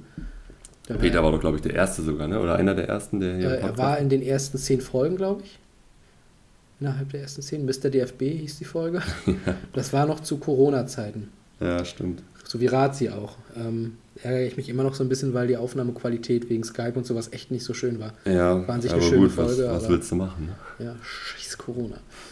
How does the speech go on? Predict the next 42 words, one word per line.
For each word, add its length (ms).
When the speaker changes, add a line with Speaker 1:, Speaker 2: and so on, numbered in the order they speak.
Speaker 1:
Ärgert 320
mich 140
immer 160
noch. 100
Aber 500
ja, 140
wie 60
gesagt, 260
ich 100
überleg 280
schon, 100
ob 100
ich 120
mal 100
den 120
ein 180
oder 180
anderen 300
Hansel 240
noch 120
mal 140
ein 80
weiteres 380
Mal 160
reinhole, 360
so 100
ein 80
Update-mäßiges. 920
Wie 80
Lubbe 280
genauso. 460
Lubbe 220
war 100
auch 80
viel 200
zu 120
früh. 200
<laughs> 420
Speaker 2:
Schaden 340
kann's 220
nicht 180
bestimmt. 300